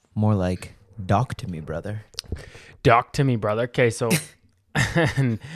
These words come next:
Speaker 2: was good.
Speaker 1: I
Speaker 2: So
Speaker 1: gotta, I gotta kill myself. <laughs>
Speaker 2: the, <laughs> I was just,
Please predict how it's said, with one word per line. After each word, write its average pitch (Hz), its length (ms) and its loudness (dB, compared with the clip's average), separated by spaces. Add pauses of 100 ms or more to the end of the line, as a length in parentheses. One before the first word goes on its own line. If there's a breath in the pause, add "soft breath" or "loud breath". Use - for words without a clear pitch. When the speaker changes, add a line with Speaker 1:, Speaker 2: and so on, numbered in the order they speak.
(320 loud breath)
Speaker 2:
was 170 340 6
good. 139 460 2
Speaker 1:
I 117 120 -4
Speaker 2:
So 135 140 6
Speaker 1:
gotta, 107 100 4
I 143 140 6
gotta 123 120 -2
kill 92 200 -8
myself. - 420 -14
<laughs> - 400 -8
Speaker 2:
the, - 160 0
<laughs> - 0 -
I - 760 4
was - 120 -8
just, 175 240 0